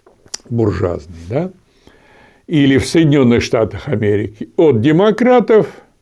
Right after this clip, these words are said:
от республиканцев, или от республиканцев демократам. Но власть всё равно будет у буржуазии, и она её просто так не отдаст. Власть могут взять только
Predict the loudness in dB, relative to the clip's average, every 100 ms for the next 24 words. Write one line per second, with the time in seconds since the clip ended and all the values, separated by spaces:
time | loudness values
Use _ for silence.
0 | _ _ -4 -4 -10 _ _ -2 0 0
1 | 0 2 2 0 -4 -4 -6 -10 -8 0
2 | 2 4 2 0 -2 -2 2 0 2 2
3 | 2 2 2 2 2 0 0 -2 -12 -4
4 | 0 0 0 -2 -2 -6 -14 _ -20 -20
5 | -4 0 2 2 2 2 0 0 2 2
6 | 2 2 2 2 0 -2 -6 -4 -2 0
7 | 0 0 2 2 2 2 0 0 0 0
8 | -2 -8 _ -20 _ _ -2 0 0 0
9 | 2 4 4 4 4 2 -2 _ _ _
10 | _ _ _ _ -2 2 4 4 2 2
11 | 2 2 -2 -6 -18 _ _ -20 -14 -8
12 | -4 -2 -2 -4 -6 -8 _ -20 -10 -4
13 | 0 0 -4 -14 _ _ -8 -2 0 0
14 | -2 -2 0 0 -4 _ 0 2 0 -4
15 | -8